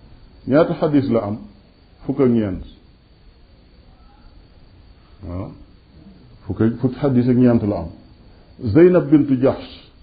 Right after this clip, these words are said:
kooku soxna si Yonent bi sallallahu alayhi wa sallam la woon. Ah, nit ki soxnaam kenn gënu ko koo jege. Ñaata xadis la am? Fukk.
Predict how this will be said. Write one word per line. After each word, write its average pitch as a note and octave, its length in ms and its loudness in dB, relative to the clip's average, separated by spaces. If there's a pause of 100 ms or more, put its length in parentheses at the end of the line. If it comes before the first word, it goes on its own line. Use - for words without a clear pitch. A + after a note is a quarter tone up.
(100)
kooku A2 240 -2
soxna D#3+ 280 -6
si D3 80 -2
Yonent D#3 240 2
bi D3+ 140 0
sallallahu C#3 500 2
alayhi B2+ 200 0
wa A#2 280 -2
sallam A2+ 280 -4
la G2+ 60 -8
woon. E2+ 160 -10 (1080)
Ah, B2 260 -4
nit B2 220 0
ki D3 100 2
soxnaam C#3+ 360 2
kenn D3+ 180 2
gënu D#3 200 2
ko C#3+ 80 -6
koo D3 180 0
jege. G#2 280 0 (920)
Ñaata D3+ 260 0
xadis C3+ 340 -2
la A2+ 120 -4
am? A2 120 -6
Fukk. G#2 240 -8